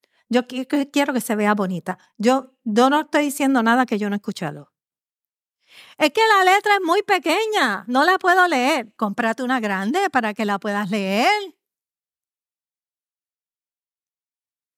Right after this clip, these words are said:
"Es que no la entiendo." Pues no la vas a entender si no la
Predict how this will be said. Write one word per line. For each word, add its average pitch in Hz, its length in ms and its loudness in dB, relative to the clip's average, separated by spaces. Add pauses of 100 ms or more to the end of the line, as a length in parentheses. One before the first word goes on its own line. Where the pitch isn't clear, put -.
"Es 370 180 0
que 427 280 -2
no 339 140 0
la 403 120 2
entiendo." 277 640 -2
Pues 285 200 -4
no 269 240 0
la 359 140 2
vas 370 180 2
a 370 40 -2
entender 370 640 -4
si 370 140 -8
no 330 160 -2
la 359 160 2